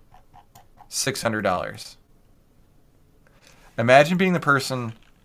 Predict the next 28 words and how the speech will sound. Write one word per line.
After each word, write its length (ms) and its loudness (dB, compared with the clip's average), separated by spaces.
who 140 -4
bought 300 10
Microsoft 800 0
at 220 2
three 200 0
hundred 280 -4
something 260 -6
dollars. 540 -8
Imagine 400 4
being 120 2
the 80 -2
person 460 -4
who 140 -4
bought 400 6
Facebook 540 0
when 100 -6
it 60 -8
was 120 -6
Facebook 360 -4
and 80 -8
now 140 0
it's 120 -4
Meta 380 -4
at 380 6
three 180 -2
hundred 220 0
eighty 220 -4
dollars. 380 -6